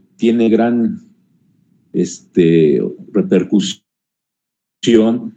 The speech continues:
sobre el tipo de sistema educativo que tiene cada país. Si podemos hablar de, de México, creo que tenemos un sistema educativo, este,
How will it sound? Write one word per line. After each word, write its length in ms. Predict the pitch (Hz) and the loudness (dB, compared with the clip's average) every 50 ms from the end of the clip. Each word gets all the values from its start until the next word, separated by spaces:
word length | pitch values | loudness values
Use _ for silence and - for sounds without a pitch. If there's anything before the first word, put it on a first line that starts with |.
| _ _ _ | _ _ _
sobre 880 | - - - 104 98 95 98 98 98 95 95 95 92 95 92 92 101 | -8 -2 2 2 4 4 4 4 4 4 4 4 4 2 2 2 0
el 140 | 98 95 95 | -2 -2 -2
tipo 240 | - 113 101 151 135 | -4 -2 0 2 2
de 80 | 117 113 | 2 0
sistema 440 | - 104 - - - 113 117 120 | -2 -4 -4 -2 -2 0 0 2
educativo 580 | 117 104 90 - 98 90 - - 117 113 110 - | 2 0 0 0 -4 -6 -4 -2 0 0 0 0
que 100 | - 87 | -2 -4
tiene 300 | - - 107 104 101 101 | -2 -2 0 0 0 -2
cada 260 | - 101 98 92 82 | 0 0 0 0 -2
país. 480 | - 87 92 98 107 90 - - - _ _ _ _ - | -2 0 0 0 0 0 -2 -6 -16 _ _ _ _ -4
Si 80 | 107 | -2
podemos 460 | 90 92 107 117 123 131 139 123 - 139 | 0 2 2 2 2 2 0 0 0 0
hablar 560 | 117 110 113 113 117 120 117 113 - - - _ _ _ - | 0 0 2 2 2 0 -2 -4 -6 -10 -16 _ _ _ -4
de, 480 | 95 85 90 90 87 87 85 85 - - | 0 2 4 4 4 4 4 2 2 2
de 120 | 92 95 98 | 2 2 2
México, 540 | 107 113 127 123 - - - - 113 113 | 2 2 0 -2 -4 -6 -4 0 0 0
creo 220 | 107 - 110 104 - | 2 2 0 0 2
que 500 | - 120 104 101 98 95 92 90 85 85 - | 2 2 4 4 4 4 4 2 0 -2 -2
tenemos 380 | 101 98 104 107 107 107 104 | -2 0 0 0 0 -2 -2
un 120 | 101 107 - | -2 -2 -2
sistema 760 | - 95 - - 107 101 101 104 101 101 98 90 87 87 - | -4 -6 -4 -2 0 0 2 2 2 2 0 0 0 -2 -2
educativo, 920 | 98 92 82 87 82 - 92 85 - - - 104 104 101 101 101 95 90 82 | -2 -2 0 -2 -2 -2 -4 -6 -4 -2 -2 0 2 4 4 4 4 4 2
este, 960 | 78 - - - _ _ - 80 73 73 69 65 65 57 52 53 - - | -2 -4 -8 -16 _ _ -2 0 0 0 0 -2 -2 -2 -4 -6 -8 -10